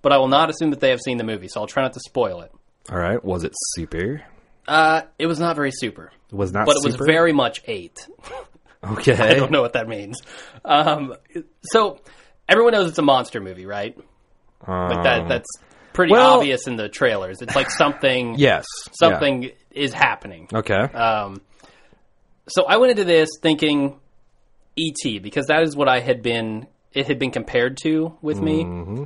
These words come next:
Speaker 1: Uh, people were saying, "Oh, it's like a eighties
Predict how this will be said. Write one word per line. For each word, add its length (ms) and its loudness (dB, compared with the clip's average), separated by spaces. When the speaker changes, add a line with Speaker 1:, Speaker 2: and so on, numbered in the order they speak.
Speaker 1:
Uh, 200 -2
people 220 -10
were 80 -8
saying, 320 0
"Oh, 260 2
it's 180 -4
like 220 -2
a 460 0
eighties 440 -6